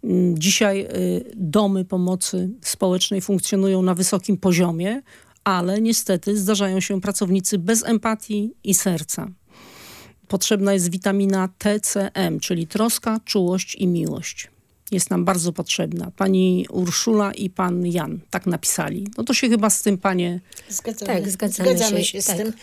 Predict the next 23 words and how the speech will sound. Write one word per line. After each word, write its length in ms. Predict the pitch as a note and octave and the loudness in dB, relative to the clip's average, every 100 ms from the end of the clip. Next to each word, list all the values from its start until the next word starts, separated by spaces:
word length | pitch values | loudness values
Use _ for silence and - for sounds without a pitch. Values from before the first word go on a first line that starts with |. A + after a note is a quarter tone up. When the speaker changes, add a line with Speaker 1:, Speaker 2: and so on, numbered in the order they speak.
| - - | -6 2
Speaker 1:
Pani 280 | A3+ A3 | 4 6
Irenko? 560 | G#3+ F#3+ E3 F#3 F#3+ A3 - - A#3 - E4 - | 4 2 0 -2 -2 -4 -10 -12 -12 -12 -10 -4
Speaker 3:
Tak, 240 | F3 A3+ | -4 -2
ja, 360 | G3 G3+ A3 A3 | -2 0 -2 0
y, 320 | G#3+ G#3+ G#3+ | 0 0 0
w 60 | |
stu 160 | - A3 | -2 -4
procentach 480 | A3+ G3 F3 E3 D#3 | -2 -2 -2 -4 -4
się 100 | F3+ | -6
zgła-, 540 | - F3 - F#3 F3+ | -6 -6 -2 -2 0
y, 40 | F#3 | -2
zgadzam 560 | - G3 F3+ E3+ F3+ | -4 -2 -2 0 -2
z 80 | - | -2
tym, 240 | - C#4 | 0 0
że 180 | C4 A#3+ | 0 -2
to 180 | - A3+ | -2 0
zależy 560 | G3+ G#3 F#3+ F#3 - - | 2 2 2 0 -4 -2
od, 340 | F#3+ G3 - | -2 -2 -8
y, 440 | - G#3 A3 A3 - | -2 2 2 2 0
empatii 680 | A3+ G#3 G3 - A3+ C#4+ D4 | -2 -2 -4 -4 -4 -2 -2
danego 400 | A#3+ A3+ G#3 B3 | -2 -2 0 -2
człowieka, 600 | B3 C#4 C4 A3+ - E3+ | -2 -4 0 -2 -2 -6
ten 400 | - G#3 F#3+ G3+ | -2 0 0 0